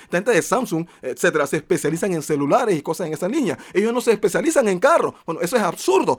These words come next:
Bueno, así de absurdo es cuando el individuo procura sus soluciones por medio, sus soluciones que tienen que ver con Dios.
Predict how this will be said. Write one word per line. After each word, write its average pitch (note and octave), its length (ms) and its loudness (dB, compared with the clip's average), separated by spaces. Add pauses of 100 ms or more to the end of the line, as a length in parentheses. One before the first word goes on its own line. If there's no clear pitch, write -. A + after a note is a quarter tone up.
(200)
Bueno, G#3 240 6
así D4+ 480 2
de B3 100 4
absurdo A#3+ 840 4
es G3 260 2 (300)
cuando G3+ 280 2
el G3 120 4
individuo F#3 920 0
procura F#3+ 720 0
sus F3 280 -4
soluciones E3+ 840 -2 (280)
por F#3 200 4
medio, E3+ 480 0 (100)
sus G3+ 180 -4
soluciones F#3 840 0
que E3 140 -2
tienen A#3+ 320 -4
que F3 140 2
ver G#3 220 2
con D#3+ 280 -2
Dios. F3+ 420 0